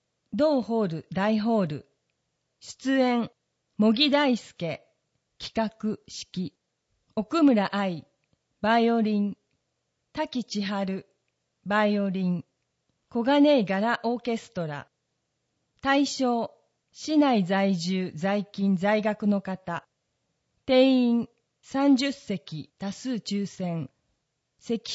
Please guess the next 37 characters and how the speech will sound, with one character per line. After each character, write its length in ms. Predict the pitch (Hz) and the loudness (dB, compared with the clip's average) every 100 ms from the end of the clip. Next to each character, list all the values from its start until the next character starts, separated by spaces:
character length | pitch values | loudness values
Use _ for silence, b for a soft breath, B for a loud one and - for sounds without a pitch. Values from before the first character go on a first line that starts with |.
| - | -6
種、 240 | 247 262 - | -4 -4 -8
費 160 | - 277 | -4 0
用、 360 | 214 165 135 - _ _ _ - | 2 0 -4 -12 _ _ _ -4
S 160 | 220 - | -4 -4
席 440 | - 269 262 185 - _ _ | -4 -4 -4 -8 -10 _ _
五 140 | 190 | -8
千 400 | 185 226 214 208 | -2 2 4 6
円、 280 | 196 190 175 - _ _ _ _ _ _ | 4 2 -2 -6 _ _ _ _ _ _
A 200 | 254 269 | 4 6
席 400 | - 202 - 170 | 4 -6 -8 -4
四 220 | 185 208 | 0 2
千 380 | 185 208 196 185 | 0 -2 0 0
円、 320 | 180 170 160 - _ _ _ _ _ | 0 -2 -6 -12 _ _ _ _ _
二 140 | 262 302 | 0 0
十 220 | 269 240 | 0 -2
五 160 | 190 185 | -4 -4
歳 300 | 226 226 226 | 0 0 -2
以 160 | 226 | -6
下 140 | 226 226 | -6 -6
席 520 | 196 185 - 160 - 190 | -8 -10 -12 -16 -8 0
二 100 | 208 | 0
千 400 | - 240 233 226 | 2 4 4 4
円。 280 | 214 202 - _ _ _ _ _ | 2 -2 -8 _ _ _ _ _
そ 200 | - 247 | 0 6
の 160 | 294 | 6
他、 320 | 294 196 170 - _ _ _ _ _ | 4 -4 -10 -12 _ _ _ _ _
重 240 | 196 277 311 | -4 -2 -2
複 340 | - 285 254 | -6 -4 0
応 140 | 302 | 2
募 160 | 233 190 | 0 -2
や 300 | 165 160 - _ _ | -4 -6 -10 _ _
記 120 | - 214 | 2 6
入 280 | 262 294 | 6 6
時 180 | 262 285 | 2 -4
交 240 | - 269 269 | -4 -2 -2
付 180 | 254 233 | -4 -6
日、 220 | 170 - | -6 -10